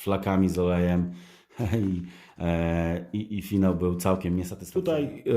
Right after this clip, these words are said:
e, historia idzie sobie równym tempem, e, napięcie budowane jest stopniowo, e, aczkolwiek, no tak jak mówię, komiks, e, cały czas, e, trzyma w tym napięciu. Tutaj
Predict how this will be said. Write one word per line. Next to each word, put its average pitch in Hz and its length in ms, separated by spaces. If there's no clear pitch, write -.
e, 110 40
historia 113 480
idzie 104 240
sobie 95 580
równym 139 400
tempem, 135 580
e, 98 40
napięcie 113 580
budowane 104 480
jest 104 240
stopniowo, 143 600
e, 107 560
aczkolwiek, 139 420
no 135 60
tak 127 140
jak 127 80
mówię, 131 200
komiks, 131 540
e, 117 300
cały 117 340
czas, 85 400
e, 92 180
trzyma 95 280
w 90 60
tym 92 120
napięciu. 90 420
Tutaj 151 300